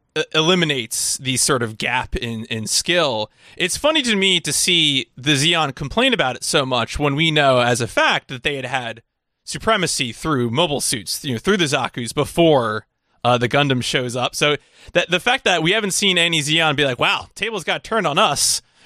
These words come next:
Remember when we used to be the only ones with mobile suits?" I don't know if that's something that's gonna happen, but it definitely entered my mind when I was sort of considering and weighing the, the technology and war stuff going on.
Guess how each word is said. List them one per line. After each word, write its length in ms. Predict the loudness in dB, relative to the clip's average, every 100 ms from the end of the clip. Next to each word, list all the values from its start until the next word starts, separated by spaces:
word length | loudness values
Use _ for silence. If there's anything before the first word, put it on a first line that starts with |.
| _
Remember 180 | 2 4
when 160 | 4
we 120 | 4 4
used 220 | 2 0
to 60 |
be 60 | 2
the 60 | 4
only 180 | 6
ones 160 | 4 4
with 80 | 2
mobile 260 | 4 4
suits?" 480 | 2 2 0 -2 -6 -8 -20 -4
I 100 | 0
don't 80 | 2
know 80 |
if 80 | 2
that's 160 | 0 -2
something 180 | -2 0
that's 100 | 0
gonna 140 | -2
happen, 320 | -4 -8 -10
but 60 | -12
it 60 | -8
definitely 320 | -6 -6 -4
entered 260 | -2 -2
my 140 | -2 -4
mind 320 | -4 -4 -4
when 100 | -2
I 60 | -2
was 100 | 0
sort 180 | -2
of 80 | -2
considering 600 | -4 -6 -2 -2 -2 -4
and 120 | -6
weighing 420 | -2 -2 0 -2 0
the, 200 | -2 -2
the 140 | -4
technology 800 | -4 -4 -2 0 0 -2 -4 -4
and 220 | -2 -2
war 180 | 0 0
stuff 300 | 2 -2 -2
going 260 | -4 -4 -4
on. 260 | -4 -4